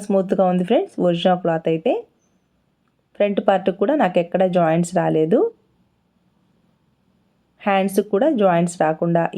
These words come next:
ఈజీగా క్లాత్ అయితే సరిపోయింది. నెక్స్ట్ వీడియోలో ఈ బ్లౌజ్కి పేపర్ క్యాన్వాస్తో నెక్స్ట్ని ఎలా డిజైన్ చేసుకోవాలి, పైపింగ్ని నీట్ ఫినిషింగ్ వచ్చేలా ఏ విధంగా డిజైన్ చేసుకోవాలి, ప్రిన్సెస్ కట్ బ్లౌజ్ని చాలా సింపుల్గా, ఈజీగా, ఫాస్ట్గా ఎలా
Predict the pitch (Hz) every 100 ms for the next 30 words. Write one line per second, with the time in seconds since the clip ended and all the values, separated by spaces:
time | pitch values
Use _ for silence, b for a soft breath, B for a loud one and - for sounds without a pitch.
0 | 180 190 190 180 262 - 170 160 170 165
1 | 277 285 175 151 165 151 156 - - _
2 | _ _ _ _ - 240 214 202 202 208
3 | 339 277 202 202 196 196 202 - 302 466
4 | - 196 196 208 208 185 175 175 175 -
5 | 180 175 180 - 208 175 180 175 165 170
6 | 170 165 160 - 165 165 160 - - 190
7 | 202 214 214 320 302 214 233 - 196 190
8 | 180 175 170 175 165 156 - 180 185 185
9 | 170 170 277 240 170 156 156 147 147 160
10 | 151 147 151 - - 233 233 220 196 208
11 | 208 202 359 - 214 190 202 220 220 214
12 | 226 233 214 226 370 226 202 220 208 202
13 | 180 - - 196 180 196 196 196 170 -
14 | 185